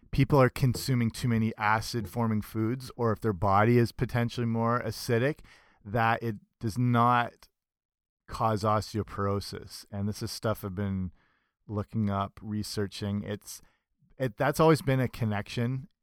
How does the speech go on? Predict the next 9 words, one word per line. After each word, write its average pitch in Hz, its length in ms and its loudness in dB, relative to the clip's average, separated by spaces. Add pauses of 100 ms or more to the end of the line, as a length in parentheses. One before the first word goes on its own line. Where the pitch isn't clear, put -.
that 107 360 -2 (500)
if - 120 -12
you're 104 120 -2
acidic, 117 500 -2
it's 107 220 -6
gonna 104 200 -2
relate 101 380 -2
to 101 140 -8
this 92 260 -8